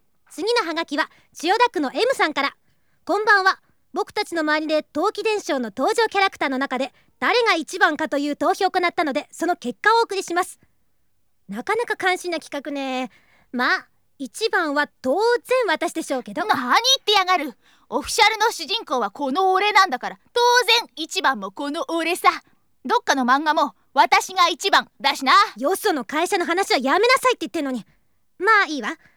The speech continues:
Speaker 1: このハガキで決着をつけましょう。
Speaker 2: おう、俺が勝ったら一週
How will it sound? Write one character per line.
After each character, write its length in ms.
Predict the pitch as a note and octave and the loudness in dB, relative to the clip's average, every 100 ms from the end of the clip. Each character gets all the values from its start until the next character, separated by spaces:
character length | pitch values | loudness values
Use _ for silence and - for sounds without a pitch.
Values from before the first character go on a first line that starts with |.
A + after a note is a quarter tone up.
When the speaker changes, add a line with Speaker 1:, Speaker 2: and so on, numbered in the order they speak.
| _ _ _ | _ _ _
Speaker 1:
こ 160 | D4 | -2
の 100 | G4 | 0
ハ 140 | F#4+ G4 | 0 0
ガ 140 | G4 | 0
キ 100 | F4+ | -2
で 80 | F4+ | -4
決 220 | - D#4 - | -2 -6 -4
着 220 | D#4+ C#4 | -4 -4
を 80 | C4+ | -6
つ 100 | - | -6
け 120 | A3 | -6
ま 100 | G#3+ | -6
し 100 | - | -4
ょ 60 | |
う。 20 | C5 - - - - - _ _ _ _ _ _ _ _ - | -2 -2 -6 -12 -20 -20 _ _ _ _ _ _ _ _ -4
Speaker 2:
お 220 | C4 G4 | -2 -2
う、 140 | - _ _ _ _ - | -4 _ _ _ _ -10
俺 240 | A3+ C4+ | -4 0
が 100 | E4+ | 2
勝 220 | F4 F4 | 2 0
っ 20 | - | 0
た 120 | A#3+ | -4
ら 100 | G#3 | -2
一 160 | C#4 | -6
週 160 | - | -4